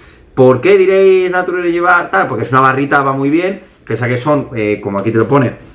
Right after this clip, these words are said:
eh, son, eh, mira, ahí lo pone, eh, son cuarenta gramos de fruta, eh, sesenta por ciento de hidratos, que es, ese hidrato es avena, es una barrita de sesenta gramos.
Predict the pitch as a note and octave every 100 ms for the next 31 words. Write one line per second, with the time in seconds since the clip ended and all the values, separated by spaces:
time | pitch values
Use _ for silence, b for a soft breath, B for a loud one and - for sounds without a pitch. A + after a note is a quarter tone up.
0 | B - A2+ A2 G#2+ G#2 G2+ - C#3 A#2
1 | G2+ G2 G2+ G2+ G2+ G2+ F#2+ G#2+ E2 G2+
2 | G2 C3 A#2 G#2 G#2 A2+ A2+ A#2 A#2 A2+
3 | A#2 C#3 D#3 G3+ G3+ B B B - A#2+
4 | A2+ A2 G#2+ G#2+ G#2 G2+ G#2+ A#2 A#2 A#2+
5 | A2 A#2 A#2 A2+ A2+ B2+ A#2 B2 G#2+ -
6 | G#2+ G#2 - - G#2+ A2+ A2+ A#2 G#2 G2+
7 | A2+ B2 E3+ G#3+ D4+ B B B B2 A#2+
8 | B2 A#2+ G#2+ G#2 A#2 A#2 B2 D3+ F#3 B3+